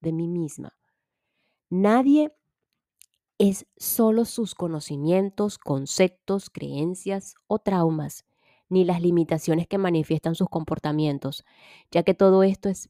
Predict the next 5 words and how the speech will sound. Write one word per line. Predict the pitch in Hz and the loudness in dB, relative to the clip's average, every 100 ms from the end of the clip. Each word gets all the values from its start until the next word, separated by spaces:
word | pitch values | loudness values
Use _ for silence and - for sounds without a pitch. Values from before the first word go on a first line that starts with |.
| _ | _
parte | 202 214 214 220 | 0 0 -2 -2
de | 214 | -2
la | 190 170 | -2 -4
personalidad | - 175 170 165 - 160 160 151 147 143 143 160 160 - - | -4 -2 -2 -4 -8 -8 -6 -6 -6 -4 0 0 0 -2 -4
aprendida | 190 - 165 151 156 151 147 | -4 -2 -2 0 0 -2 -4